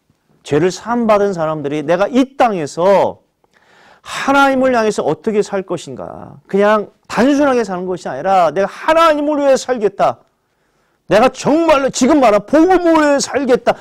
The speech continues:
하나님과 약속하는 거예요. 내가 하나님 앞에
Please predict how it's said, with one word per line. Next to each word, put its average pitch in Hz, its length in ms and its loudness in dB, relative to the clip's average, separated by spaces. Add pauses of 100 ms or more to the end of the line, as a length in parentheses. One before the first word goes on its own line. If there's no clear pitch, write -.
(100)
하나님과 226 680 -2 (120)
약속하는 180 680 -2
거예요. 113 140 -6 (600)
내가 190 220 2
하나님 269 400 0
앞에 214 420 0